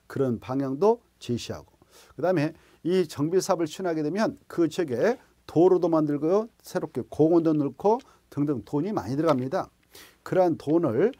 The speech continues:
어, 국가적 차원에서 국가에서는 어떻게 밀어줄 것인가라는 재정 지원안 등도 포함해서 이 기본 방침을 정합니다. 그리고 이제 이 기본 방침이 수립되어지면 이 방침을 수용해서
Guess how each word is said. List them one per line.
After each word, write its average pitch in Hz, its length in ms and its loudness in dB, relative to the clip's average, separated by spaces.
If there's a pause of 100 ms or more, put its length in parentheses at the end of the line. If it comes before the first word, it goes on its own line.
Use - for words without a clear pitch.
(220)
어, 113 160 -6
국가적 180 440 -2
차원에서 165 340 -4
국가에서는 147 580 -4
어떻게 175 280 -4
밀어줄 123 340 -4
것인가라는 160 680 -2
재정 175 420 -4
지원안 135 420 -6
등도 170 420 -4
포함해서 147 560 -6 (320)
이 151 240 0 (220)
기본 120 300 -6
방침을 170 540 0 (580)
정합니다. 117 600 -4 (460)
그리고 202 200 2
이제 180 260 4 (240)
이 190 180 0
기본 185 380 -4
방침이 180 680 -4
수립되어지면 156 1200 0 (680)
이 185 160 -4
방침을 180 580 -2
수용해서 185 720 -2